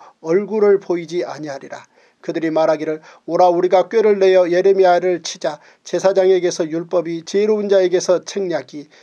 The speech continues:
선지자에게서 말씀이 끊어지지 아니할 것이니 오라 우리가 혀로 그를 치고 그의 어떤 말에도 주의하지 말자 하나이다. 여호와여 나를 돌아보사 나와 더불어 다투는 그들의 목소리를 들어보옵소서.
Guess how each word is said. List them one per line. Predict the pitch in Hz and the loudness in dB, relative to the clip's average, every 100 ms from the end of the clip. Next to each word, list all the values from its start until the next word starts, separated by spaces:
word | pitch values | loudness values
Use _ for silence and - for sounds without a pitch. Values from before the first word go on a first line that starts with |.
| _ | _
선지자에게서 | - 214 202 196 185 180 175 180 | -8 -6 0 2 2 0 0 0
말씀이 | 165 165 - 175 170 | 2 0 -2 -4 -4
끊어지지 | 165 226 214 202 185 202 | -4 -2 -2 -4 -2 -2
아니할 | 170 180 170 160 | -2 -2 -2 -2
것이니 | 165 - 165 156 160 _ - | -8 -8 -8 -10 -12 _ -8
오라 | 160 170 | 0 0
우리가 | 160 165 165 | 0 -2 -2
혀로 | 165 - 220 196 | -2 -2 0 0
그를 | - 180 156 | -2 -4 -4
치고 | - - 151 - - - | -10 -10 -12 -12 -20 -8
그의 | - 196 | 0 2
어떤 | 185 185 208 | 2 2 0
말에도 | 190 180 175 170 | 2 0 0 -4
주의하지 | - 202 208 175 180 | -6 0 0 0 -2
말자 | 165 170 165 | 0 0 -2
하나이다. | 160 - 156 135 147 139 _ _ _ | -6 -6 -14 -14 -16 -18 _ _ _
여호와여 | 156 160 160 156 156 151 _ - | -4 0 2 0 -6 -8 _ -2
나를 | 160 165 170 | 0 2 2
돌아보사 | 175 175 175 175 180 | 2 2 2 0 2
나와 | 175 180 175 | 4 4 2
더불어 | 180 180 185 | 0 0 0
다투는 | 185 190 - 196 185 | 0 -4 -2 -2 -2
그들의 | - 190 190 | -4 -2 0
목소리를 | 180 175 - 180 175 175 160 | 0 -4 -6 -6 -4 -4 -6
들어보옵소서. | - 170 160 - 151 147 - 147 - | -8 -6 -6 -8 -12 -12 -14 -16 -16